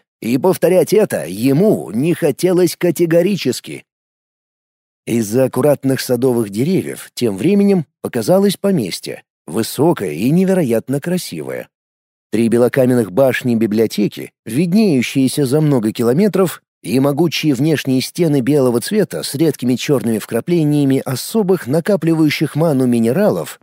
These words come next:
искусно превращённых в часть этого архитектурного шедевра, соседствовали с рублёными углами,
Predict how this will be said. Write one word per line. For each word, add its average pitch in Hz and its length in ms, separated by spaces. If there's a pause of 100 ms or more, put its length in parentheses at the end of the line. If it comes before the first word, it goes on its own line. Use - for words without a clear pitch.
искусно 156 600
превращённых 147 640
в - 60
часть 175 340
этого 143 300
архитектурного 127 760
шедевра, 104 640 (120)
соседствовали 117 880
с - 100
рублёными 139 500
углами, 139 600